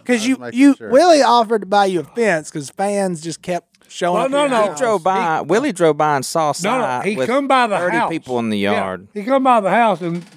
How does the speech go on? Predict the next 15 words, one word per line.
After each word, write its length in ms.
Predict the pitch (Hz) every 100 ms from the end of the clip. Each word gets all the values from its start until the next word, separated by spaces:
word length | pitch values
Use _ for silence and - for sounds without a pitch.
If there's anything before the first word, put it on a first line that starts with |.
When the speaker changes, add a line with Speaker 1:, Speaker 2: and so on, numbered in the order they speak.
| 160
Speaker 3:
my 200 | 185 294
whole 400 | - 226 220 190
yard 420 | 190 208 196 147
is 140 | 139
full 260 | - 208 185
of 120 | 147
pickup 340 | 185 180 170 -
trucks 280 | 170 180 -
and 200 | 160 147
vans 500 | 143 165 175 170 170
and 180 | 151 151
stuff. 320 | 143 185 165 160 _ - 170 - _ -
And 100 | 175
he 120 | 196
said, 360 | 190 196 165